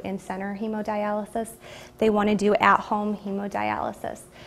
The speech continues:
The benefits of home hemodialysis is that it's very flexible for your schedule. People are still able to continue working, um, going to school, being part of their families, being more active in the community.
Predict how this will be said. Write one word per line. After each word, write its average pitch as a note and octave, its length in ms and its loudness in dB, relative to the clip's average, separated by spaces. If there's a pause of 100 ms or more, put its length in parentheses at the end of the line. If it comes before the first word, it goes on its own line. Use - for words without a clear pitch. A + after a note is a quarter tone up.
(300)
The A3 80 4
benefits A3 540 4
of G#3+ 80 -4
home G#3 400 -2
hemodialysis G3 1080 -4
is G3 200 -8
that G3+ 240 -4
it's - 240 -10
very G#3 240 -4
flexible F#3+ 760 -4 (360)
for - 120 -6
your G3 200 -4
schedule. G3 640 -4
People A3 280 0
are G#3+ 60 4
still G#3+ 260 0
able G#3+ 280 0
to - 100 -8
continue G#3 540 -6
working, G3+ 720 -6 (540)
um, G3 260 -14
going G#3 220 -4
to F#3+ 60 -6
school, A3 600 4
being G#3 240 -2
part G3+ 200 -4
of G3 140 -4
their G3+ 140 -4
families, G#3+ 720 -4
being G#3 300 -4
more G3 180 -6
active F#3+ 380 -6
in F#3+ 80 -6
the F#3+ 60 -8
community. G3 720 -8